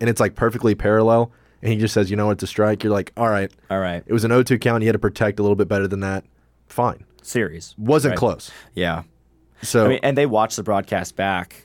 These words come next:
Speaker 2: and they were like, "Oh, that's just, that's just not a strike."
Speaker 1: It's not.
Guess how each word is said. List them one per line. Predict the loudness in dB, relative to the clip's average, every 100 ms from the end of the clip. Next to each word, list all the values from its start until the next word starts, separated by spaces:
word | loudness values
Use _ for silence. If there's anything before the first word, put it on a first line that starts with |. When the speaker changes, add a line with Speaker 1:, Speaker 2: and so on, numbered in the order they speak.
| -8
Speaker 2:
and | -4 -4 -4
they | -6
were | -6
like, | -6 -6 -2
"Oh, | 0 0 0
that's | -4 -6 -10
just, | -12 -12 -14 -18 _ _ _ _ -8
that's | -6 -6
just | -10 -10
not | -12 -12
a |
strike." | -12 -8 -8 -8 -12 _ _ _ _ -8
Speaker 1:
It's | -6 -2
not. | -2 -2